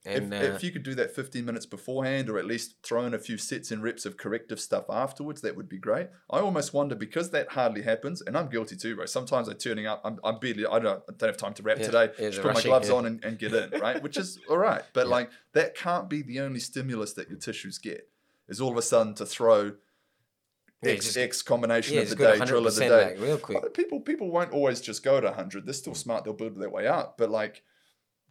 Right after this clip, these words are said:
Speaker 1: your shoulder can't only ever work in these ranges, right? And push, press, pull. It's got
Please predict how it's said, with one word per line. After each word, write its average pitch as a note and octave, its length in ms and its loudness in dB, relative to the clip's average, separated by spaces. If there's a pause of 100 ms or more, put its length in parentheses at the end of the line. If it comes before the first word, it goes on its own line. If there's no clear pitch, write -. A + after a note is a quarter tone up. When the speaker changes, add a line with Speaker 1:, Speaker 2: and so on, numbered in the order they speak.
(400)
Speaker 1:
your A2+ 120 -10
shoulder D3+ 300 0
can't C#3 340 -4
only B2+ 260 -2
ever G#2+ 140 -2
work A#2+ 540 -2 (180)
in A#2+ 180 -4
these G#2+ 220 -6
ranges, B2 720 -4 (120)
right? D2+ 300 -6
And - 120 -16
push, - 320 -8
press, - 260 -10
pull. - 420 -8
It's - 140 -14
got G2+ 240 -4